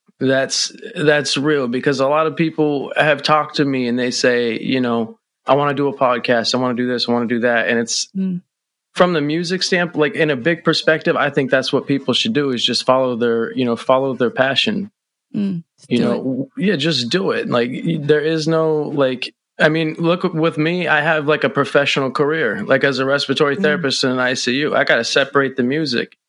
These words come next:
Speaker 2: Mm.
Speaker 1: Like, 'cause I'm, I'm a rapper, I gotta separate that music and keep that professional role.
Speaker 2: Yeah.
Speaker 1: So
Speaker 2: We
Speaker 1: it's
Speaker 2: need
Speaker 1: like
Speaker 2: you at the moment in that area.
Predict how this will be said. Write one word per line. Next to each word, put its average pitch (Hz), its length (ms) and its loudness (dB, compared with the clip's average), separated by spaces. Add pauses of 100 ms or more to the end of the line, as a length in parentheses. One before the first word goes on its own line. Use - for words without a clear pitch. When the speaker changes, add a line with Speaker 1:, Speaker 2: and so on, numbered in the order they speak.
(420)
Speaker 2:
Mm. 185 140 0
Speaker 1:
Like, 123 220 2
'cause 135 140 2
I'm, 143 180 2
I'm 123 160 0
a 117 80 0
rapper, 131 360 2
I 113 60 2
gotta 120 120 2
separate 131 400 2
that 120 120 2
music 135 240 -2
and 110 80 -2
keep 135 200 -2
that 120 140 2
professional 123 580 0
role. 131 360 -2 (460)
Speaker 2:
Yeah. 185 240 -2 (560)
Speaker 1:
So 143 220 4
Speaker 2:
We - 60 2
Speaker 1:
it's - 80 -2
Speaker 2:
need 139 60 2
Speaker 1:
like 135 180 0
Speaker 2:
you 180 80 0
at 170 120 -4
the 170 60 -4
moment 151 280 0
in 156 60 -6
that 165 120 -2
area. 156 340 0